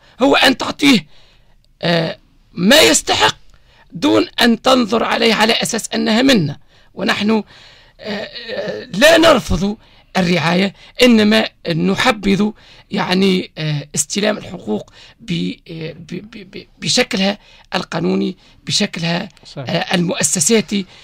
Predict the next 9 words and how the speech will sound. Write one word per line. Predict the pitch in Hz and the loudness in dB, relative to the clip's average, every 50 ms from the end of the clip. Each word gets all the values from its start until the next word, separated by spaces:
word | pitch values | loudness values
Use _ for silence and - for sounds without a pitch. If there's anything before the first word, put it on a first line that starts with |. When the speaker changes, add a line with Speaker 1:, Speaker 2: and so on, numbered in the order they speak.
| - - - - | -20 -14 -6 -4
Speaker 1:
الذي، | 196 196 185 190 151 196 202 190 196 196 196 196 | 0 0 0 2 2 0 0 2 2 2 0 0
آه، | 170 151 - - - - - _ | -2 -4 -10 -18 -20 -20 -20 _
آه، | - 190 208 214 214 196 - 185 190 175 170 170 | -10 -8 -6 -6 -6 -6 -6 -6 -4 -4 -4 -4
يعني | - 185 202 202 180 190 196 196 190 190 185 | -2 0 0 2 2 0 0 0 -2 -2 -4
Speaker 2:
هذا | - - 175 170 170 190 | -4 -2 -2 0 2 2
من | 180 180 190 | 2 2 2
أدبكم | 196 185 175 185 165 180 180 - 175 165 | 2 0 0 0 -2 -2 -2 0 0 0
الجم | 151 127 156 170 147 120 | 0 2 2 0 0 0
بالتأكيد. | 127 - - 156 147 147 - 175 160 131 107 - | -2 -4 -6 -6 -8 -6 -6 -4 -4 -4 -6 -8